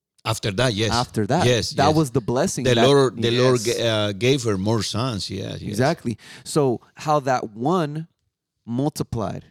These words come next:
Speaker 2: that investment factor. That's good. That's a good concept.
Speaker 1: Yeah, yeah.
Speaker 2: I like that.
Speaker 1: So I, I like her very much. For me, every time I see, uh, the impossibles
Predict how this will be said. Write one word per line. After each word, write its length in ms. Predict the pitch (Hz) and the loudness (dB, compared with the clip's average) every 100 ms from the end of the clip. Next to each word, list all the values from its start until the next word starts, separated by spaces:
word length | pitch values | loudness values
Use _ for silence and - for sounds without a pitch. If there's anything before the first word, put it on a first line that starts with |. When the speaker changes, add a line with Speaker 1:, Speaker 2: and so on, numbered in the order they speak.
| _ _ - | _ _ -2
Speaker 2:
that 240 | 117 110 - | -2 -2 -4
investment 720 | 123 104 131 - 120 110 - | -4 0 -2 -2 -6 -6 -4
factor. 640 | 104 92 _ - 71 113 - | -4 -4 _ -10 -10 -12 -8
That's 160 | 110 | -6
good. 260 | - 123 98 110 _ | -2 -2 -2 -12 _
That's 140 | - 117 | -12 -10
a 40 | |
good 180 | 104 104 | -8 -8
concept. 320 | 110 110 92 | -8 -4 -2
Speaker 1:
Yeah, 180 | 82 82 - | -4 -6 -10
yeah. 160 | 87 | -6
Speaker 2:
I 20 | 104 | -4
like 200 | 104 - | -4 -6
that. 200 | 87 - _ | -8 -10 _
Speaker 1:
So 160 | 185 | -2
I, 300 | 320 - 202 | 0 0 0
I 20 | 175 | 2
like 260 | 123 131 | 2 2
her 140 | 131 135 | -2 -2
very 300 | - 127 131 | -2 0 2
much. 260 | 117 117 | 0 0
For 200 | - 110 | -2 -2
me, 380 | 110 113 117 113 | 0 0 2 2
every 280 | 110 117 113 | 2 2 2
time 500 | 110 107 107 107 104 | 0 0 0 0 0
I 260 | 98 104 101 | -2 0 0
see, 600 | - 110 110 107 104 107 - | -2 -6 -4 -4 -4 -4 -2
uh, 280 | 104 98 92 | 0 0 -2
the 220 | 101 104 | -2 -2
impossibles 960 | 98 - 98 101 - 104 107 120 - | -2 -4 -4 -4 -4 -6 -6 -6 -10